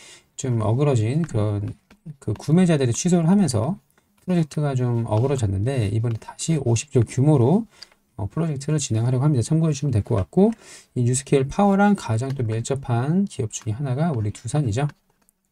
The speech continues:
자, 좋은 소식이 머지않아서 들려올 걸로 좀 보이고 있고,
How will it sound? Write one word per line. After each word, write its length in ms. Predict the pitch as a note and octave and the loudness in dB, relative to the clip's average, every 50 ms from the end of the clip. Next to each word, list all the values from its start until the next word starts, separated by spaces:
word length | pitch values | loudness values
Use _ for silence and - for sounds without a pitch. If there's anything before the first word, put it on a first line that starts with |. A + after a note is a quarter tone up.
| _ _ _ _ _ _ _ _ _ _ _ _ _ _ _ - A#2+ | _ _ _ _ _ _ _ _ _ _ _ _ _ _ _ -8 -4
자, 160 | G#2+ G2+ G#2 | -2 -2 -2
좋은 240 | - - C#3+ D#3 D#3+ | 0 2 4 4 6
소식이 460 | D#3 G3 F3 E3 D3 D3 E3+ F#3 F#3+ | 6 4 4 4 2 0 2 2 2
머지않아서 560 | C3+ A2 A2 A#2+ C#3+ C#3 A#2 A2 G#2 - A#2 | 2 2 0 0 0 0 -2 -2 -4 -4 -4
들려올 360 | - - A2+ A#2 C3 C3+ C3 | -2 0 0 0 0 -2 -2
걸로 160 | C3+ - A2 | -2 -4 -4
좀 140 | A2 A#2 A2+ | -2 -2 -2
보이고 320 | G#2 - G#2 G#2 G#2 A2 F#2+ | 0 0 0 2 2 0 -2
있고, 460 | - - - C3+ A2+ F#2+ F#2 F#2 | -2 -2 0 0 0 0 0 -2